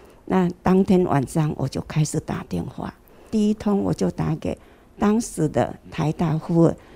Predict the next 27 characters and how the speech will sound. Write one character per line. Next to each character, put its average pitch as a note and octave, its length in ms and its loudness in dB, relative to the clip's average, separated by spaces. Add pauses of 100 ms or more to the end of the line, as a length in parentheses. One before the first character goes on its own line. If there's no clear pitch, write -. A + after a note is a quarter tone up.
(220)
台 E3+ 180 6
大 G#3+ 240 2
医 F3+ 200 2
院 F3+ 180 4
的 D#3 140 -2
副 D#3+ 260 0
院 D3 240 4
长 - 200 -8 (460)
曾 F#3 220 2
文 D#3 320 0
斌 D#3+ 280 2 (140)
副 D#3 220 0
院 D3+ 160 4
长 - 240 -6
的 D#3 140 -4
夫 E3 240 0
人。 A2 220 -2 (680)
那 B3+ 180 2
我 - 120 0
们 E3+ 200 4
平 F3+ 260 2
常 E3+ 320 -4
都 E3 180 -2
有 - 160 -4
在 D#3 200 -2
互 E3 260 0
动， - 260 -2